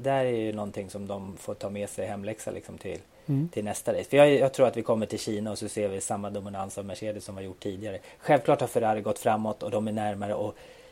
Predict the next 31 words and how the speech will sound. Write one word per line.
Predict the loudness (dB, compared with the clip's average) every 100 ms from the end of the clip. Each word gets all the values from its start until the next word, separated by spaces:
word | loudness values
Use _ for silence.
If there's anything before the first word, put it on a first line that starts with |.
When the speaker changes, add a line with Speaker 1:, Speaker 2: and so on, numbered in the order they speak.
| -2
Speaker 1:
just | 2 4 2
nu | -4 -2
tycker | -2 0
jag | 0
att | 0
Ferrari | -2 0 2 2 0
är |
solklart | -2 -2 0 0 0 2 2 2
nummer | -4 -4
två | -2 -2 0
efter | -2 -6 -6 -6 -6
Mercedes, | -8 0 0 0 -4 -6
och | -6 -8 -20 -20 -20 2
Red | 6 6 4
Bull | 0 2
har | 0 -2
ju | -2 -2 -4 -6
verkligen | -4 -4 -2 -4
tappat | 0 0 2 -2
initiativet | -2 -4 -8 -6 -6 -4 -4 -6 -6
i | -4
år, | -4 -4 -6 -10 -20 -14
och | -8
det | -6
såg | 0 2 4
vi | 4
redan | 4 2 0
lite | -2 -2
grann | -4 -4
på | -4
försäsongstesterna. | -2 -2 -4 -8 -8 -6 -6 -4 -6